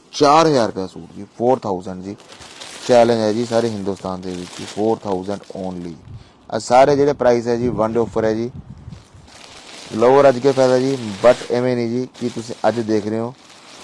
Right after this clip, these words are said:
ਤਾਂ ਪੰਦਰਾਂ ਦਿਨਾਂ ਨੂੰ store ਤੇ ਆਉਂਦੇ ਹੋ ਤਾਂ ਪੰਦਰਾਂ ਦਿਨਾਂ ਨੂੰ ਆਹ ਸੂਟ ਤੁਹਾਨੂੰ store ਉੱਪਰ ਮਿਲ ਜਾਣਗੇ, ਇੰਪੋਸੀਬਲ ਜੀ। ਚਲੋ ਜੀ, ਸਿਰਫ and ਸਿਰਫ ਚਾਰ ਹਜ਼ਾਰ ਰੁਪਏ ਸੂਟ। ਆ ਲਓ ਜੀ।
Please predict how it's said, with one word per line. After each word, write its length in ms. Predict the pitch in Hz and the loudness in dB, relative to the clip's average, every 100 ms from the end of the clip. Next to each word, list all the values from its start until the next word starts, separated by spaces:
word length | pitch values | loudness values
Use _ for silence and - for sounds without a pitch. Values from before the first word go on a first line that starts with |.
| - | -2
ਤਾਂ 120 | 117 117 - | 2 2 2
ਪੰਦਰਾਂ 300 | 127 143 143 | 2 4 6
ਦਿਨਾਂ 200 | 127 127 | 4 0
ਨੂੰ 100 | 117 | -2
store 280 | 120 117 | 0 0
ਤੇ 80 | 110 | 2
ਆਉਂਦੇ 160 | 113 117 | 0 0
ਹੋ 40 | |
ਤਾਂ 80 | 120 | -4
ਪੰਦਰਾਂ 280 | 117 117 120 | -4 -2 -2
ਦਿਨਾਂ 220 | 110 110 | -2 -2
ਨੂੰ 80 | 113 | -2
ਆਹ 60 | 110 | -4
ਸੂਟ 180 | 107 | -6
ਤੁਹਾਨੂੰ 240 | 101 104 107 | -8 -8 -8
store 260 | 101 98 | -6 -6
ਉੱਪਰ 160 | 92 113 | -6 -8
ਮਿਲ 160 | 101 87 | -8 -10
ਜਾਣਗੇ, 320 | 85 80 95 - - - - - | -12 -14 -16 -16 -20 -20 -16 -8
ਇੰਪੋਸੀਬਲ 640 | 117 110 110 95 95 87 | -8 0 0 0 -4 -6
ਜੀ। 200 | 78 - - | -10 -16 -8
ਚਲੋ 220 | 113 101 | -4 -4
ਜੀ, 120 | 90 92 - - - - | -6 -12 -20 -20 -16 0
ਸਿਰਫ 260 | 143 131 | 0 2
and 80 | 127 | -2
ਸਿਰਫ 240 | 127 131 | -2 -2
ਚਾਰ 220 | - 107 95 | 2 2 2
ਹਜ਼ਾਰ 160 | 90 | -4
ਰੁਪਏ 200 | 90 90 | -10 -16
ਸੂਟ। 160 | - - - - - - - - - - - - - - - - - - - - - - - - - _ _ - - - - - - - - - - - - - | -18 -20 -20 -20 -20 -20 -20 -20 -20 -20 -20 -20 -20 -20 -20 -20 -20 -20 -18 -18 -14 -6 -6 -6 -20 _ _ -20 -20 -20 -20 -20 -20 -20 -20 -18 -20 -20 -14 -4
ਆ 80 | 104 | -4
ਲਓ 160 | 92 | -2
ਜੀ। 120 | 90 | -6